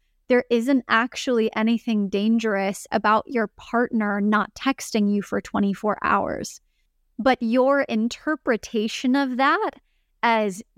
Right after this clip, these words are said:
dangerous and stress-inducing is something that takes place between the neurons within the amygdala that are receiving information of, "I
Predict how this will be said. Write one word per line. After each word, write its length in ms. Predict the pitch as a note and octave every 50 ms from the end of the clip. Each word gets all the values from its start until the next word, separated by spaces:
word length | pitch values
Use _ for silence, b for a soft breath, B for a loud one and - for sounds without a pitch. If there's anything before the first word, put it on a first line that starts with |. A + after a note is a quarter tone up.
| G#3
dangerous 960 | G3 G#3+ G#3+ A3 A#3 B3 B3+ A#3+ C4+ C#4 C#4 D4 D#4+ F#4 G4+ F#4 - - - - _ -
and 180 | G#3+ G#3 G3+ -
stress-inducing 1120 | - - - - G#3 A3 A3 - - C4 B3 B3 C4+ C4+ C4 - - D4+ D4+ D4+ D#4 D#4+ - _ _ _ _ _ _ -
is 160 | B3+ B3+ -
something 480 | - - C4 B3 B3+ A#3+ C#4 B3+ A#3+ A#3+
that 220 | A#3+ A#3 - -
takes 340 | - - C4 A3+ - - -
place 420 | _ - A3+ G#3 G#3 G#3 - -
between 420 | - A#3+ G#3 - - A#3 A3 G#3+ G#3+
the 80 | G#3+
neurons 640 | G#3 G#3 G#3 G#3+ G#3+ G#3+ G#3+ G#3+ G#3+ G#3 G#3 - -
within 420 | G#3+ A3 G#3+ - - G#3 G#3 G3+
the 100 | G#3 G#3+
amygdala 720 | G#3 G3+ G3 G3 G#3 F#3 F#3 - F#3+ F#3+ F#3+ F3+ - A3 - b b b b -
that 140 | A3+ A#3+ A#3
are 60 | G#3+
receiving 680 | A3 G#3+ - - - - A#3 A#3+ B3 A3+ B3 B3 A#3
information 840 | - A#3+ A#3+ A#3 - B3 A3+ A3+ A3 A#3 B3 - - D#4+ D#4 D4+ C#4+
of, 320 | - - G#3+ G#3 G#3 G#3+ - _ _ _ _ _ _ - -
"I 240 | G#3 G#3 G#3+ G#3